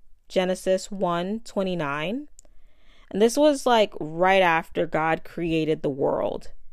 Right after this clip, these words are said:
okay? So it's important to note here that God decided to make humans last, okay?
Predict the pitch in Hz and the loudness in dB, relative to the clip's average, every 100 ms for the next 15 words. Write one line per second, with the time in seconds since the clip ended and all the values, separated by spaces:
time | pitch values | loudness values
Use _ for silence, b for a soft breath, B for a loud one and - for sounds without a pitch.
0 | - - 185 160 156 - b b b - | -10 -4 0 2 0 -4 b b b 2
1 | 208 214 240 220 - 254 - 269 294 226 | 4 4 0 -2 0 -2 -2 -4 0 0
2 | 170 170 - - 160 160 156 160 160 - | 2 2 2 0 -2 -2 0 0 -2 0
3 | 160 185 202 208 208 185 180 - 170 170 | 0 0 -2 -2 0 0 -2 -2 -2 -2
4 | 160 - - 196 190 175 165 165 160 - | -2 -4 -8 -4 -4 -2 -4 -6 -10 -16
5 | - 143 139 151 143 - - - - - | -10 -2 0 2 2 0 -2 -2 -4 -8
6 | - - - - - 180 165 165 | -10 -16 -16 -14 -6 -2 -2 -2